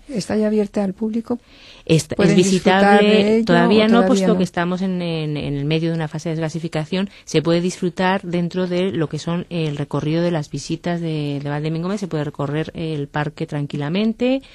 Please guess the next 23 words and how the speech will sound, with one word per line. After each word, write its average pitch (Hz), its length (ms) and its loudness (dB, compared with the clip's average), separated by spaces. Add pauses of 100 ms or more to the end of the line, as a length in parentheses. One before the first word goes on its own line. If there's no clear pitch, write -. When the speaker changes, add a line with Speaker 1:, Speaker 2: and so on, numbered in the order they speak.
(280)
Speaker 2:
eh, 135 220 -2
pasearlo. 185 560 -2
Hay 175 120 -2
algunos, 151 680 -4
algunas 147 340 -4
zonas 151 320 -4
húmedas 175 380 -2
también 156 300 -10
para, 147 380 -8 (360)
para 143 220 -2
observar 147 380 -6
biofauna, 214 600 0
la 180 80 -4
biofauna 151 380 -4
asociada, 147 580 -8
eh, - 320 -10
a - 80 -8
Speaker 1:
O 156 40 -6
Speaker 2:
los 147 120 -4
Speaker 1:
sea, 175 120 -4
que 175 100 -2
un 190 40 -2
Speaker 2:
vertederos. 196 260 2